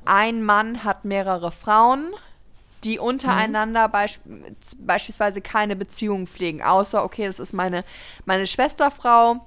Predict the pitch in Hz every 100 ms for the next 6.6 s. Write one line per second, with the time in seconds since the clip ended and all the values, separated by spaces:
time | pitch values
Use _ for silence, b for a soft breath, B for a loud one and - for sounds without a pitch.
0 | _ _ - - - _ - - - -
1 | - 208 208 190 143 185 180 190 185 -
2 | 220 208 170 190 165 190 127 190 196 196
3 | 190 208 196 180 - 247 226 220 226 202
4 | - 196 180 185 196 196 180 190 185 -
5 | 185 185 185 - 202 185 180 185 180 165
6 | 170 190 202 160 147